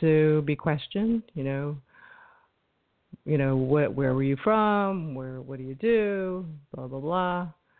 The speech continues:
I did the neutral path. I told them, "I'm the, I'm an author. My latest book is Intuition on Demand, and it teaches people how to make their intuition happen when they want.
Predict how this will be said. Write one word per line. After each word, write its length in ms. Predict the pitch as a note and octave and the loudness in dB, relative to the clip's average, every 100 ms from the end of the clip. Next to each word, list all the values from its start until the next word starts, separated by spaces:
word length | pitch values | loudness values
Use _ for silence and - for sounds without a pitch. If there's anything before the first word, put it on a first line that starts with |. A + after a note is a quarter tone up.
| _ - _ - | _ -20 _ -8
I 400 | C#3 D3 D#3+ D#3+ | -2 0 2 2
did 160 | F#3 F#3+ | 0 2
the 80 | A3+ | 4
neutral 360 | C#4 C#4 A3 | 2 2 -2
path. 360 | - D3+ B2+ A#2+ | -2 -6 -6 -12
I 120 | B2+ | -14
told 320 | C3+ F3+ F3+ D3+ | -8 -4 -4 -4
them, 360 | C3+ B2+ C3+ C#3 | -6 -8 -12 -12
"I'm 200 | C3+ C#3+ | -10 -8
the, 220 | C#3+ C3+ - | -8 -8 -8
I'm 180 | D3 | -6
an 80 | D3 | -2
author. 400 | D#3+ G3 - G3+ | 0 0 -2 -4
My 140 | F3+ D3 | -2 -4
latest 320 | C#3+ C#3+ - | -4 -6 -4
book 160 | D3 D3 | -2 -2
is 120 | C#3+ | -4
Intuition 460 | C#3 - C3+ - | -4 -4 -6 -2
on 120 | C3+ B2+ | -4 0
Demand, 440 | F3+ G#3 G#3+ G#3+ | 4 4 4 4
and 80 | G3 | 2
it 80 | F#3+ | 0
teaches 280 | A3+ A3+ A3 | 0 0 0
people 340 | A3 G#3+ G3+ | 0 2 2
how 120 | G3 F#3 | 4 4
to 60 | |
make 240 | F#3 F3+ F3+ | 4 2 2
their 120 | E3+ | -2
intuition 440 | F3 - E3 F3 | -2 -6 -4 -2
happen 260 | E3 D#3 F#3+ | -2 -2 0
when 100 | A3+ | 2
they 60 | |
want. 320 | A#3+ C#3 E3 | 2 2 0